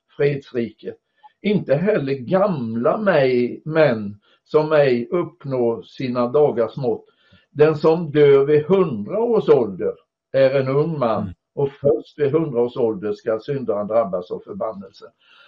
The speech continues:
Speaker 1: Alltså, det kommer att bli en helt annan levnadsålder på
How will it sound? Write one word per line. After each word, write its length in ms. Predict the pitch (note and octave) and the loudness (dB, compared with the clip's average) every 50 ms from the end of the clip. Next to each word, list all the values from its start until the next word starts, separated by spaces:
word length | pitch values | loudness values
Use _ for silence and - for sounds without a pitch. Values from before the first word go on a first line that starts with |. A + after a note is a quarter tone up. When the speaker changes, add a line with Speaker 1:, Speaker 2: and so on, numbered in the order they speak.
| _ _ - | _ _ -4
Speaker 1:
Alltså, 340 | - A#2 A#2 - - C#3+ C#3+ C3+ | 0 0 0 0 0 0 2 2
det 220 | C#3+ C3+ C3+ C3+ | 2 2 0 0
kommer 340 | - D#3+ D3 D3+ D3+ D#3+ E3 | -2 -2 -2 0 0 0 -2
att 80 | F3 | -2
bli 200 | E3+ D3+ D3 C#3+ C#3+ | -2 -4 -4 -4 -4
en 100 | D3+ D#3 | -4 -2
helt 360 | D3 D3+ D3 D3 C#3 B2 - - | 0 0 2 2 0 -2 -6 -6
annan 500 | E3+ F3 E3+ C#3+ B2 A#2+ B2 B2 B2+ B2 - _ _ _ _ _ - | -6 -6 -6 -4 -4 -4 -4 -4 -8 -10 -16 _ _ _ _ _ -14
levnadsålder 1700 | G#2 A#2 C#3 F3 F#3+ F3+ D#3+ D3 A#2+ A2+ A#2+ A#2+ A#2+ A2+ A2 - - - - - D#3+ F#3 G#3 G#3 F#3 D#3 C#3 B2 D3 C#3+ C3 B2 A#2+ - _ _ - | -10 -2 2 4 4 4 4 2 -2 -4 -4 -4 -4 -4 -4 -6 -14 -8 0 2 2 2 2 -2 -4 -6 -4 2 2 2 2 2 -4 -10 _ _ -4
på 320 | D3 C#3 C3 B2 A#2 A2 | -2 0 0 -2 -2 -4